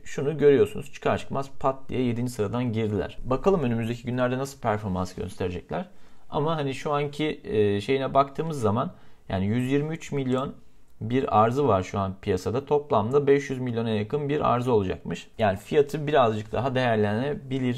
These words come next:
gibime geliyor. Özellikle, özellikle ama özellikle, e, şu piyasadaki shitcoin'lerden ve, e, şeylerden kurtulabilirsek arkadaşlar. Şöyle bakalım tekrar. Yani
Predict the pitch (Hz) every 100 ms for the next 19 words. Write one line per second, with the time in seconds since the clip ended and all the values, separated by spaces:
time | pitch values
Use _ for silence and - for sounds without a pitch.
0 | - 104 117 139 131 123 110 - 120 123
1 | 135 147 160 - 127 185 - - - -
2 | - 104 104 117 135 165 101 92 95 123
3 | 127 101 95 - 147 170 - - - -
4 | - 101 95 92 - 127 - 139 143 143
5 | 117 113 139 - - - 156 - 117 110
6 | 107 104 101 127 143 - - - 98 113
7 | 113 101 95 92 127 120 107 120 - 104
8 | - 113 110 123 120 98 90 90 95 110
9 | - 107 107 113 - 113 104 - - 107
10 | 127 - - - - - - - - -
11 | - - - - - - - - - -
12 | - 95 90 87 -